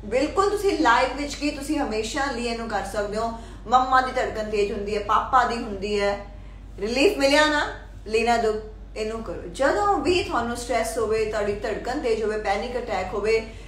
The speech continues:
ਦਿਲ ਗੱਡੀ ਵਾਂਗੂ ਚੱਲੇ, ਦਿਮਾਗ ਤੱਕ ਉਹਦੀ ਆਵਾਜ਼ ਪਹੁੰਚੇ, ਬਸ ਇਹਨੂੰ ਦੋ ਮਿੰਟ ਏਦਾਂ ਕਰਨਾ, ਦੋ ਮਿੰਟ ਕਰ ਲਓ, ਪੰਜ ਮਿੰਟ ਕਰ ਲਓ। ਘਬਰਾਹਟ ਹੁੰਦੀ ਤੇ ਕਰੋ, ਇਹਨੂੰ ਕਰੋ ਮੇਰੀ ਭੈਣ। ਘਬਰਾਹਟ ਜਿਹਨੂੰ ਵੀ ਹੋ ਰਹੀ ਹੈ, ਕਰੋ ਫਟਾਫਟ ਤੁਸੀਂ।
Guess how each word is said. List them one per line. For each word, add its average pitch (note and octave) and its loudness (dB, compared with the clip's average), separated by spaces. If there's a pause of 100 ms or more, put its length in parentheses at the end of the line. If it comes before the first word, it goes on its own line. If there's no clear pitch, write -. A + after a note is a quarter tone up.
(140)
ਦਿਲ C4+ 4 (140)
ਗੱਡੀ D4 2
ਵਾਂਗੂ C4 0
ਚੱਲੇ, G#3+ 0
ਦਿਮਾਗ G3+ 0
ਤੱਕ A3+ -2
ਉਹਦੀ A3 -2
ਆਵਾਜ਼ F#3 0
ਪਹੁੰਚੇ, G3 -8
ਬਸ G#3+ -4
ਇਹਨੂੰ A3 -6
ਦੋ F4 -4
ਮਿੰਟ D#4 -6
ਏਦਾਂ - -10
ਕਰਨਾ, - -14
ਦੋ G#3 -2
ਮਿੰਟ G3 -6
ਕਰ F3+ -8
ਲਓ, F3 -8
ਪੰਜ G#3+ -6
ਮਿੰਟ G3 -8
ਕਰ E3+ -10
ਲਓ। - -12 (2500)
ਘਬਰਾਹਟ C4+ 6
ਹੁੰਦੀ D4+ 2
ਤੇ G4+ 2
ਕਰੋ, D4 4 (480)
ਇਹਨੂੰ C#4+ 2
ਕਰੋ C4+ 2
ਮੇਰੀ B3+ 2
ਭੈਣ। A3 -6 (120)
ਘਬਰਾਹਟ G#3+ 2
ਜਿਹਨੂੰ C4 -2
ਵੀ D#4+ 2
ਹੋ C4+ 6
ਰਹੀ D4 2
ਹੈ, D4 10
ਕਰੋ C#4 6
ਫਟਾਫਟ G3+ -4
ਤੁਸੀਂ। D#3+ -12